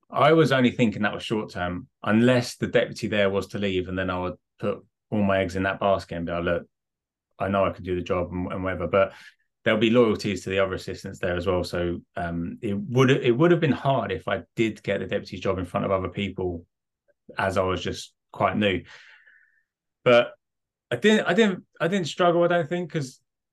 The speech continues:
my mindset was it was only temporary. And I think if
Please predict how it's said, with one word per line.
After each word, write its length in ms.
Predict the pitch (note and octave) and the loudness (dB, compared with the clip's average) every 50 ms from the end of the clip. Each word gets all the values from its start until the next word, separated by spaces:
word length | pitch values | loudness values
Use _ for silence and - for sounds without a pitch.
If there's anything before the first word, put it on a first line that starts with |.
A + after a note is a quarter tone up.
| _ _ _ _ _ _ | _ _ _ _ _ _
my 140 | - B2+ B2+ | -4 -2 0
mindset 460 | C3 D3 C#3+ C#3+ C#3+ C3+ - C3 B2+ | 4 4 4 4 4 2 0 -2 0
was 180 | C3 B2+ B2 A#2 | 2 0 0 0
it 80 | A#2+ A2 | -2 -4
was 140 | A#2 A2+ | -4 -4
only 180 | B2+ A#2 A#2 G#2+ | -4 -4 -4 -4
temporary. 560 | - A#2+ B2 A#2+ B2 - A2+ G2+ F#2+ F#2 - - | -6 -6 -6 -6 -6 -6 -6 -4 -4 -6 -6 -4
And 160 | A2+ A2+ A2+ A#2+ | -2 -2 -2 -2
I 40 | |
think 220 | A#2+ - E3+ F3 - | -2 -2 -2 -2 -2
if 180 | - C3 - | -6 -8 -8